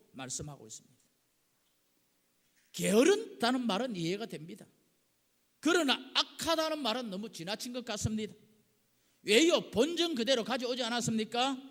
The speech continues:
본전 손해보지 않고 그대로 가져왔는데 왜 악하다고 주인이 말하고 있습니까?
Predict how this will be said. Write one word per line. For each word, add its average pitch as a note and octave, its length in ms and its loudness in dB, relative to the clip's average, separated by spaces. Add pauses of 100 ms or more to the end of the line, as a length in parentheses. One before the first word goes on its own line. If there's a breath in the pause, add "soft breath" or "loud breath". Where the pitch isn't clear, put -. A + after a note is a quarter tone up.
(280 loud breath)
본전 D4 500 4
손해보지 C4+ 600 2
않고 A#3 640 -4
그대로 B3 340 2
가져왔는데 F#3+ 960 -6
왜 A3+ 280 6 (160)
악하다고 D#4+ 1400 -2
주인이 B3+ 360 -8
말하고 E3+ 380 -6
있습니까? C#3 480 -16